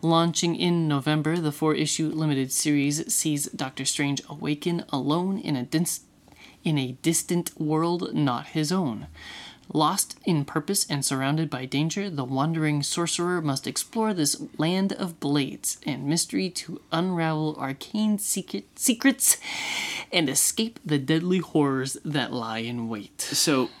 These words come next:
Speaker 2: I'm s-, act-, this is one of the things out of this whole pile of crap I'm the most excited for because
Speaker 1: Doctor Strange.
Speaker 2: Yes. Um, also, he's still dead. Um,
Speaker 1: Ooh.
Speaker 2: since the death of Doc-, I think I said this when I reviewed it a month ago tops. Uh, since the death of Doctor Strange,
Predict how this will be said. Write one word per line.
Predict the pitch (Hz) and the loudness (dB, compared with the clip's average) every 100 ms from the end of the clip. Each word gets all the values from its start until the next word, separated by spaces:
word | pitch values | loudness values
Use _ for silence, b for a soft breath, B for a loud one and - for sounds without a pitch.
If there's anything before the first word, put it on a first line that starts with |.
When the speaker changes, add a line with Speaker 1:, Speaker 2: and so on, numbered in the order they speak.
| - | -6
Speaker 2:
I'm | 127 127 - | -2 -2 -2
s-, | - - | -4 -2
act-, | - 120 - 123 | 0 0 0 -2
this | 127 - | 0 0
is | 113 | 0
one | 117 | 0
of | 113 | -2
the | 104 | -4
things | 107 107 104 - | -2 -2 -2 -4
out | 101 | -4
of | 101 | -2
this | 107 | -4
whole | - 185 156 | -2 2 2
pile | - - - 117 101 | 0 -2 0 0 0
of | 95 - | -4 -6
crap | - 95 - | -4 -2 -2
I'm | 98 | -4
the | 98 | -4
most | 101 101 110 | -4 -4 -6
excited | 98 98 104 117 | -4 -2 -2 -2
for | 139 143 156 | -2 0 0
because | - 113 - 117 101 | -2 -4 -2 -2 0
Speaker 1:
Doctor | - - 147 | -2 0 -2
Strange. | - 147 120 - - - | 0 -2 -2 -10 -20 -12
Speaker 2:
Yes. | - 123 98 - - - - | -2 0 2 0 -2 -6 -8
Um, | - 110 107 | -2 0 0
also, | 123 120 151 | 0 2 2
he's | 139 170 160 | 2 0 2
still | - - 151 | 2 4 2
dead. | 117 113 95 - - _ _ _ - - - | 4 2 0 -2 -14 _ _ _ -20 -16 -4
Um, | 107 101 92 415 269 127 | 2 4 4 4 2 2
Speaker 1:
Ooh. | - | 2
Speaker 2:
since | - 180 180 | 2 4 2
the | - | 2
death | 147 135 135 | 2 2 0
of | 120 | 0
Doc-, | 117 | 0
I | - 120 | 0 -2
think | 160 | 0
I | 147 | 0
said | 127 131 | 0 0
this | 110 - | 0 -2
when | 104 | -2
I | |
reviewed | 101 95 92 92 | -2 -2 -2 -2
it | 92 | -2
a | 90 | -4
month | 95 92 98 120 - | -4 -4 -2 -2 -2
ago | 135 143 | 0 2
tops. | 143 131 160 - - | 2 0 0 -2 -2
Uh, | 113 110 - | 0 -2 -4
since | - 180 185 | 0 0 2
the | |
death | 143 131 | 0 0
of | 113 | -2
Doctor | 104 104 104 | -2 -4 -6
Strange, | - 107 92 | -4 -4 -4